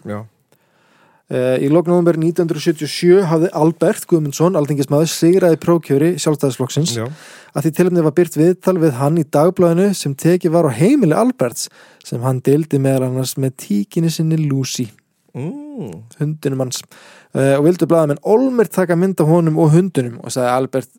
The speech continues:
Speaker 2: við það tækifæri: "Hundahald er að vísu bannað í Reykjavík, en ætli hún megi ekki sitja hérna hjá mér." <laughs> Eh, og þrátt fyrir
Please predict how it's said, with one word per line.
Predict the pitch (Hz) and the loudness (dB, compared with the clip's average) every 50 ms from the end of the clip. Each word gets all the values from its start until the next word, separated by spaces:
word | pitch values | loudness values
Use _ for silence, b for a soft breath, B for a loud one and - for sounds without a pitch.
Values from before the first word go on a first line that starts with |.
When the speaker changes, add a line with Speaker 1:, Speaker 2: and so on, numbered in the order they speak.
| _ | _
Speaker 2:
við | - 135 123 - | -6 -6 -4 -4
það | 139 127 | -4 -2
tækifæri: | - 139 139 123 135 120 135 127 131 127 123 - b b b b b b - | -2 -2 -2 -2 -4 -4 -2 -2 -4 -4 -6 -10 b b b b b b 0
"Hundahald | 131 156 180 190 165 180 165 175 170 180 175 165 170 | 2 2 2 2 2 2 2 4 2 2 2 0 0
er | 151 143 | 2 2
að | 143 143 | 2 4
vísu | 156 170 156 - 165 156 | 2 2 2 2 0 2
bannað | 156 180 180 180 175 175 170 | 2 0 2 2 2 4 4
í | 175 | 4
Reykjavík, | 180 170 139 139 131 123 120 - - - _ _ _ _ _ _ - | 2 2 2 0 0 -2 -4 -6 -10 -18 _ _ _ _ _ _ -4
en | 175 180 190 180 | 0 0 2 2
ætli | 180 175 175 170 - 175 156 | 2 2 2 0 0 2 2
hún | 151 151 143 | 2 2 2
megi | 135 135 131 127 131 123 | 2 0 0 0 -2 -2
ekki | 117 120 113 | -4 -6 -6
sitja | - 120 117 - - 117 113 | -4 -6 -6 -4 -4 -6 -6
hérna | 110 117 120 | -4 -4 -4
hjá | 120 120 113 | -4 -4 -4
mér." | 117 120 - - _ _ _ _ - | -6 -8 -10 -12 _ _ _ _ -12
<laughs> | 147 - - - 349 359 349 381 _ _ _ _ _ - - - - _ 381 - - _ _ - B B B B B B B _ | -12 -10 -10 -12 -16 -20 -20 -20 _ _ _ _ _ -12 -12 -12 -12 _ -14 -14 -14 _ _ -18 B B B B B B B _
Eh, | 135 131 131 127 | -4 -2 0 0
og | 123 123 | 0 -2
þrátt | - 160 175 175 160 - | 0 0 0 0 0 2
fyrir | 175 165 160 156 156 143 | 2 4 4 4 4 2